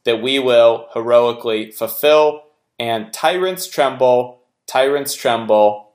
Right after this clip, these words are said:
tyrants tremble." Fun facts. Greece holds the informal time record because the poem their anthem is based on is super long. But Uruguay officially has the longest national anthem in terms of duration,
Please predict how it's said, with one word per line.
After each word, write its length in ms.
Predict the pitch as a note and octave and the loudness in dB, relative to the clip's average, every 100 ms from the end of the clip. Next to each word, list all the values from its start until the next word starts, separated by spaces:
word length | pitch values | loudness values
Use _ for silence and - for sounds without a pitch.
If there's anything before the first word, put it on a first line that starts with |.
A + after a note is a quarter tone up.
| _ | _
tyrants 760 | - A#2+ A#2+ A#2 A2+ - - _ | 0 2 2 -2 -6 -10 -12 _
tremble." 600 | - A2+ G#2+ F2+ - - _ _ _ _ _ _ _ | -6 -2 -2 -2 -2 -6 _ _ _ _ _ _ _
Fun 220 | - A#2+ A#2 | -2 -2 2
facts. 640 | C3+ A#2 - - - - _ _ _ _ _ - | 2 2 -2 -10 -14 -16 _ _ _ _ _ 0
Greece 300 | E3+ G3+ F3+ | 2 2 2
holds 260 | F3+ F3+ | 0 0
the 180 | C#3+ C3+ | -4 -6
informal 480 | E3+ F3 E3+ D#3 C#3 | -6 -2 -2 2 0
time 320 | D#3 D#3+ C#3+ | 0 -2 0
record 460 | A2+ A2+ A#2 A#2 A2+ | 0 0 -2 -4 -6
because 320 | - B2+ - | -4 -4 -4
the 80 | A#2 | -10
poem 580 | - E3 E3+ B2 A#2 A#2 | -2 0 4 4 2 0
their 160 | B2 C3+ | -2 0
anthem 260 | C#3 C3 | -2 -2
is 140 | B2 - | -6 -2
based 320 | C#3 C#3+ - | 0 0 0
on 160 | A#2 | -2
is 120 | G#2+ - | -2 -4
super 300 | C#3 C3 A#2+ | -4 -2 0
long. 460 | C3 B2+ G#2+ G#2+ _ _ _ | 2 2 0 -6 _ _ _
But 160 | A#2+ | -6
Uruguay 720 | A#2+ E3+ F#3 F#3 F3 E3+ E3+ - _ | 0 2 2 2 2 2 -2 -12 _
officially 840 | A#2+ - A3+ A3 C#3+ A#2+ G#2 G2 _ _ _ | -10 -2 0 0 -2 -2 -2 -6 _ _ _
has 220 | C3+ B2 | -2 -2
the 140 | B2 | -6
longest 500 | A2 C3 E3 E3+ E3+ | -2 2 2 0 -4
national 380 | D#3 C#3+ C#3+ D3 | 0 0 0 0
anthem 340 | B2 B2 B2+ A#2 | 2 0 -2 -2
in 100 | A#2 | -6
terms 260 | C3+ C3 B2+ | -4 -2 -2
of 120 | A2+ | -2
duration, 680 | B2 B2 A#2+ A#2+ - G2 | 2 4 4 2 -4 -8